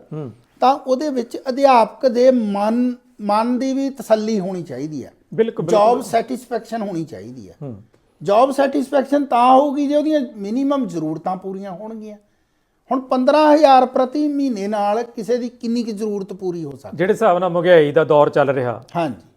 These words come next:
Speaker 1: ਨਹੀਂ ਹੋ
Speaker 2: ਮਹਿੰਗਾਈ ਦੇ ਦੌਰ 'ਚ ਕੋਈ ਪੰਦਰਾਂ ਹਜ਼ਾਰ ਲੈਣ ਵਾਲਾ ਮੁਲਾਜ਼ਮ ਕਿਵੇਂ ਆਪਦੀਆਂ ਜ਼ਰੂਰਤਾਂ ਪੂਰੀਆਂ ਕਰ ਸਕਦਾ?
Speaker 1: ਨਹੀਂ ਕਰ ਸਕਦਾ।
Speaker 2: ਕਿਵੇਂ ਸਵੇਰੇ ਖੁਸ਼-ਖੁਸ਼ ਹੋ ਕੇ ਉਹ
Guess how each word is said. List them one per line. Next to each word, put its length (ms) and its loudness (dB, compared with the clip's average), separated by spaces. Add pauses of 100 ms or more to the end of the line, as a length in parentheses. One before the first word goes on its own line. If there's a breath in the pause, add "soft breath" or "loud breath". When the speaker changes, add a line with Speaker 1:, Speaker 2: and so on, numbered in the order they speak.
(340)
Speaker 1:
ਨਹੀਂ 80 -14
ਹੋ 60 -10
Speaker 2:
ਮਹਿੰਗਾਈ 500 0
ਦੇ 140 2
ਦੌਰ 280 4
'ਚ 100 -12
ਕੋਈ 140 -6
ਪੰਦਰਾਂ 500 -4
ਹਜ਼ਾਰ 280 -2
ਲੈਣ 240 -4
ਵਾਲਾ 240 2
ਮੁਲਾਜ਼ਮ 480 -2
ਕਿਵੇਂ 360 -4
ਆਪਦੀਆਂ 340 -2
ਜ਼ਰੂਰਤਾਂ 500 -6
ਪੂਰੀਆਂ 320 -12
ਕਰ 200 -12
ਸਕਦਾ? 320 -10
Speaker 1:
ਨਹੀਂ 140 -2
ਕਰ 160 -8
ਸਕਦਾ। 360 -18 (120)
Speaker 2:
ਕਿਵੇਂ 480 2
ਸਵੇਰੇ 440 2
ਖੁਸ਼-ਖੁਸ਼ 640 -2
ਹੋ 300 -2
ਕੇ 200 -4
ਉਹ 500 -4